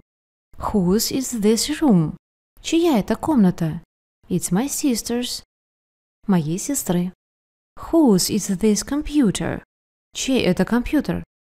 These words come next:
It's my dad's. Он папин. Whose is this rubber? Чья это стерка? It's Anne's. Анина. Whose is this school bag? Чей это портфель?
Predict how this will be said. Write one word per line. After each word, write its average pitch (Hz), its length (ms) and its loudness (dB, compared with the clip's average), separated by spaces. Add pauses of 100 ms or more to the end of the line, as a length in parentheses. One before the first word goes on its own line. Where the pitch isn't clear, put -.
(160)
It's 175 200 -4
my 160 240 0
dad's. 170 560 -2 (240)
Он 175 180 2
папин. 170 500 -4 (720)
Whose 208 440 2
is 262 240 -4
this 202 320 2
rubber? 190 540 -2 (380)
Чья 285 320 0
это 202 160 0
стерка? 202 540 0 (460)
It's 311 280 -2
Anne's. 185 480 0 (520)
Анина. 220 480 2 (420)
Whose 202 400 2
is 202 240 0
this 180 220 0
school 294 420 2
bag? 165 540 -2 (420)
Чей 311 240 2
это 202 140 0
портфель? 208 540 -2